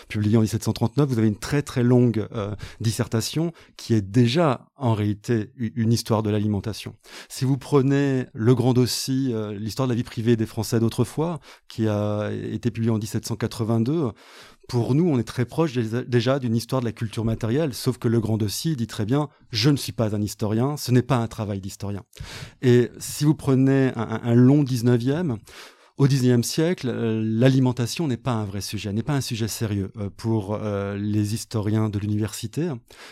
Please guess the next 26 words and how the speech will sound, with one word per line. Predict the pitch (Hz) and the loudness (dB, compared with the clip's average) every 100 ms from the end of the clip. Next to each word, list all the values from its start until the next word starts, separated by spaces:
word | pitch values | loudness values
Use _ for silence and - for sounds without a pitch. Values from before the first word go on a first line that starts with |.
| - | -4
Et | 131 131 127 - | 4 6 6 4
l'alimentation | 123 123 120 110 123 - 170 180 - - | 4 4 4 2 -2 0 0 0 -2 -2
est, | 131 135 139 - | 0 2 0 -2
euh, | 120 113 | -2 0
laissée | 110 131 - - 156 170 117 - - - - | 4 4 2 0 0 0 -2 -8 -20 -18 0
aux | 120 117 135 | 4 4 4
amateurs | 135 127 104 - | 2 0 -6 -8
qui, | - 147 143 151 | -8 -4 0 0
euh, | 117 - - - 113 110 | 0 -4 -12 -2 0 0
vont | 107 117 143 | 0 2 4
écrire | 131 - 147 147 | 2 0 2 2
une | 117 | 2
petite | - 120 120 | 0 -2 -2
histoire | 120 - 117 127 131 104 - - | -8 -4 -2 -2 -4 -8 -14 -6
qui | - | 0
est | |
marquée | 127 - 147 | 2 2 -2
par | 123 | 0
le | 117 | 0
pittoresque, | - 127 117 127 - | 0 0 0 -2 -8
qui | - | -2
est | 120 | 0
marquée | 117 - 127 | 0 0 -2
par | 117 | 0
l'anecdotique, | 117 117 117 113 - 135 113 98 - - - | 0 2 2 0 -2 -6 -6 -10 -12 -20 -2
une, | 113 117 | 2 2